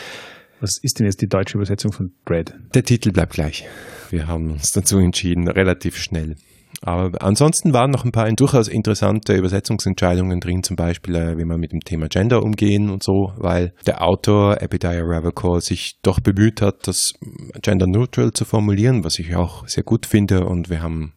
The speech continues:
Speaker 2: eine eigene Variante davon gefunden. Was untypisch ist für den deutschen Rollenspielmarkt, also mal schauen, wie die Reaktionen dann drauf sind.
Speaker 1: Also dann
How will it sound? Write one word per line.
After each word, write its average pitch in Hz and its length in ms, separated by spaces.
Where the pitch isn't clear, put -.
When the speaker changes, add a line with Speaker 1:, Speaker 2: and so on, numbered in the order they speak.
Speaker 2:
eine 92 240
eigene 85 280
Variante 78 460
davon 76 360
gefunden. 78 480
Was 87 200
untypisch 120 440
ist 107 140
für 110 100
den 98 140
deutschen 90 540
Rollenspielmarkt, 104 720
also 92 120
mal 92 160
schauen, 104 300
wie 95 80
die 92 80
Reaktionen 85 640
dann 85 140
drauf - 220
sind. 85 280
Speaker 1:
Also 107 120
dann 117 280